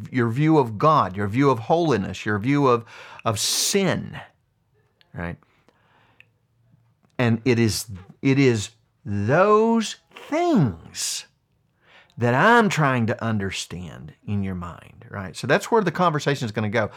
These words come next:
This isn't about polit-, politics. It's about discipleship. I wanna know where you are on these things. I wanna know why you think the way you think. One of the things that I'm gonna be looking for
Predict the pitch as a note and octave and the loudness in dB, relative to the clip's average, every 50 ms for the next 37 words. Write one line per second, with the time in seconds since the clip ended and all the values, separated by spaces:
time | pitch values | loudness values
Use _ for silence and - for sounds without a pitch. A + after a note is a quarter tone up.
0 | - - - _ - C3 B2+ - A#3+ A#3+ A3+ A#3+ A#3 A3 A3 D3 C#3 C3+ - - | -16 -20 -18 _ -4 -2 -2 0 0 0 2 4 4 4 6 4 4 4 2 0
1 | - A#2+ A2+ A2 G#2+ - - _ _ - - D3 D3+ C3 G2+ - - - - - | 0 0 0 0 -4 -6 -10 _ _ -2 0 0 0 0 -2 -4 -8 -12 -14 -16
2 | - - _ - - - - - B2 A2+ - B2 G#2 A2+ A2+ - G#2 G2+ - - | -20 -20 _ -20 -20 -18 -8 -4 -4 -4 -2 0 2 2 2 0 0 -6 -6 -6
3 | - G#2+ - - - - - - - - - - - _ _ _ _ - - - | -6 -6 -6 -8 -12 -14 -14 -12 -14 -14 -16 -18 -20 _ _ _ _ -20 -20 -20
4 | - - - - - B2 C#3+ E3 E3 D3 C#3 B2+ A#2+ A#2 A2 A#2+ B2 A#2 A2 G#2+ | -20 -20 -12 -4 0 2 4 4 4 4 4 4 4 4 4 4 4 4 2 2
5 | G#2 G2 G#2 G#2 G2+ F#2+ F#2 F2+ E2+ E2+ D#2+ E2 E2+ - - - - - - - | 0 0 0 0 -2 -2 -4 -6 -8 -10 -12 -14 -14 -16 -16 -16 -16 -18 -20 -20
6 | - - - - _ _ _ _ _ _ _ - A#2 B2+ C#3+ D3 D3 C3+ B2 A#2 | -20 -20 -20 -20 _ _ _ _ _ _ _ 0 2 2 4 4 2 2 2 2
7 | G#2+ G#2+ A#2 A#2+ B2 B2 A#2+ A#2+ A2 - C3 A#2 A2+ A2 A2+ G#2+ G2 F#2+ F#2 F#2 | 2 2 2 2 2 2 -2 -4 -2 -2 -2 -2 -2 -2 -4 -6 -6 -6 -6 -8
8 | F#2 F#2 - - - - - G#2 - - - - - - - - C#3+ F#3 A#3+ C#4 | -8 -10 -12 -12 -14 -16 -16 -18 -20 -20 -20 -20 -20 -14 -4 2 4 4 6 4
9 | C#4 B3+ D4 C4+ - - G#3 D#3 B2+ B2+ F3 F#3+ F3+ D3+ B2+ A#2+ B2 D3+ F#3+ G3 | 4 2 2 0 2 2 2 2 2 0 -2 0 0 2 2 4 4 2 2 2
10 | E3 F3 F#3 F#3 C#3+ D3 C#3+ C3 C3+ F#3+ B3+ - - B2+ A2 - - - G2+ F#2 | 2 2 2 2 2 2 2 2 2 0 0 0 -2 -4 -4 -4 -6 -6 -6 -6
11 | F2 E2+ F2 B2+ F#3+ - | -6 -6 -8 -8 -10 -10